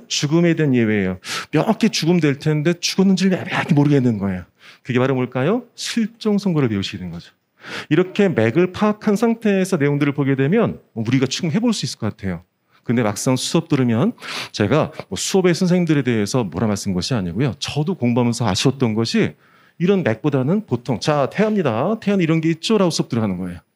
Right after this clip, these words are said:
이게 저는 공부하면서 크게 아쉬웠었나 봐요.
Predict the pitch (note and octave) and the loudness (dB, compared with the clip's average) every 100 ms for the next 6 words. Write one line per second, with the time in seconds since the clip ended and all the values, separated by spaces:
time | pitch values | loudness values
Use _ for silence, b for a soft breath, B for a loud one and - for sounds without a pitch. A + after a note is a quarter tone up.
0 | _ _ b b - A2 C3 - B2+ D#3 | _ _ b b -6 -2 0 0 0 0
1 | F3 G#2+ G#2+ A2 G#2 A#2 C#3+ D#3+ B B | 0 0 0 0 0 0 0 -2 B B
2 | - - E3 D#3 G#2 - - F3 D3+ C#3+ | -10 -4 0 0 0 -2 0 2 0 0
3 | A#2+ G2 F2+ | 0 0 -4